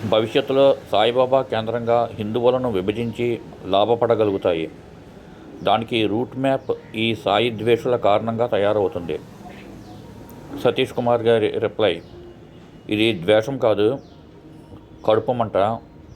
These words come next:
అతని దగ్గర అంత సామర్థ్యం ఉంటే విభిన్నమైన పూజా విధానాలు ఉండేవి, కాపీ చేయడం దేనికి?" దీని మీద పివి నరసింహ స్పందన, "క్రైస్తవులు హిందూ పద్ధతులను కాపీ కొట్టడానికి సంబంధించి అయితే మీ ప్రశ్న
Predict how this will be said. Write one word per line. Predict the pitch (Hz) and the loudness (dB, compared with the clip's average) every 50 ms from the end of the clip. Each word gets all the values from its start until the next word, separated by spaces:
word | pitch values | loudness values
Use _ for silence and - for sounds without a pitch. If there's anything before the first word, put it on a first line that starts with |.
| - - | -4 -4
అతని | 101 - 120 117 113 | -2 -2 0 0 2
దగ్గర | 101 104 101 - 123 135 | 0 0 0 2 0 0
అంత | - 117 104 110 | 0 0 -2 -2
సామర్థ్యం | - 110 104 113 117 113 110 127 120 113 | 0 0 0 0 0 -2 -2 -4 -4 -4
ఉంటే | 107 98 - 107 104 117 139 - - - | -4 -2 0 2 2 2 -2 -4 -8 -4
విభిన్నమైన | 101 98 92 104 123 123 127 123 127 127 127 131 | -4 -2 0 0 -2 -2 -2 -2 -2 0 -2 -2
పూజా | 117 - - 101 104 120 123 | -4 -4 -4 -2 2 4 4
విధానాలు | 120 117 117 120 117 117 120 120 113 | 4 4 4 2 2 0 2 0 0
ఉండేవి, | 101 101 101 101 98 90 95 98 117 139 - - - | -2 0 0 0 0 0 0 -2 -2 -4 -8 -4 0
కాపీ | 98 98 98 120 | 0 0 0 0
చేయడం | 104 110 107 107 117 104 | 0 0 0 0 0 -2
దేనికి?" | 95 92 92 90 - 90 - - - - - - - - - - - - - - - - - - - - - - - - - - - - - - - | -4 -4 -4 -4 -6 -6 -6 -8 -10 -18 -20 -20 -20 -20 -20 -20 -20 -20 -20 -20 -18 -18 -18 -18 -20 -20 -20 -20 -20 -18 -18 -18 -16 -14 -10 -4 0
దీని | 107 110 113 | 0 2 2
మీద | 113 117 117 120 120 101 95 - - - - - - - - - - - | 2 2 4 4 4 2 2 -2 -8 -20 -20 -20 -20 -20 -20 -18 -8 -4
పివి | 113 117 120 | -2 0 0
నరసింహ | 120 120 101 - 120 117 | 0 0 0 0 -2 -2
స్పందన, | 113 - - 95 95 98 101 98 101 113 127 - - - - - - - - - - - - - - - - - - - - - | -2 0 -2 -2 -2 0 0 0 0 0 -2 -4 -10 -16 -18 -18 -20 -20 -20 -20 -20 -20 -20 -20 -20 -20 -20 -20 -20 -20 -14 -2
"క్రైస్తవులు | - 117 110 123 123 - - 156 151 151 143 143 147 147 | 0 2 2 2 0 2 2 4 4 6 4 4 4 2
హిందూ | 120 113 104 113 120 120 147 147 | 0 -2 -4 -6 0 2 0 2
పద్ధతులను | 147 135 127 120 113 139 131 - 131 131 127 123 123 127 135 127 - - | 2 2 0 2 0 -2 0 0 -2 -2 0 -2 -2 -2 -2 -4 0 2
కాపీ | 104 104 - 131 131 120 | 2 2 2 0 -4 0
కొట్టడానికి | - 127 120 - 120 123 123 123 120 123 | 0 -2 0 0 0 2 2 0 0 -4
సంబంధించి | 110 117 110 110 113 113 113 113 113 113 113 117 117 | -2 -2 -2 2 2 0 0 0 -4 -4 0 2 4
అయితే | 110 107 104 110 113 117 127 127 - - - - | 4 4 4 4 4 4 4 0 -4 -10 -14 -8
మీ | 95 110 117 | -4 -2 -2
ప్రశ్న | 117 - 104 98 - - - 123 120 123 123 | -2 -2 -4 -6 -4 -2 0 2 2 2 0